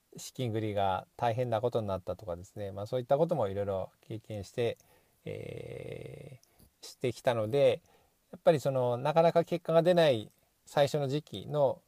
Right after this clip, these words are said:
辛さっていうのはよくわかっているつもりです。ただ実際私今どういう状況かという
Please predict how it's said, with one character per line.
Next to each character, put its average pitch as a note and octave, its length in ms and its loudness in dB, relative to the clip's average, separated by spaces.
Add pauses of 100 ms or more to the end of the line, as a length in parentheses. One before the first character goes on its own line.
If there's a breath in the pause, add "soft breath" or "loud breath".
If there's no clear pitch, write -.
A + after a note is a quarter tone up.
(140)
辛 A#2+ 220 2
さ A#2 140 2
っ A#2+ 40 -4
て - 140 -12
い D3 40 -2
う - 20 -2
の D#3+ 60 4
は C3+ 120 4
よ B2+ 180 0
く - 140 -6
わ F#2+ 120 0
か B2 120 -2
っ A2+ 40 -4 (240)
て G2+ 80 -8
い G2 140 -8
る C#3 280 -2
つ - 140 -16
も G2 160 -8
り F2 200 -10
で A2 140 -4
す。 - 240 -12 (1300 soft breath)
た G#3 100 0
だ F#3+ 80 6
実 D#3+ 240 2
際 F3 140 12
私 F#3+ 420 4
今 G3+ 280 6
ど B2+ 260 2
う F3+ 60 6
い D#3+ 80 4
う - 20 2
状 A#2 120 0
況 A#2 180 -2
か C3 160 6
と - 140 -8
い F#2+ 120 -4
う F#2+ 60 -8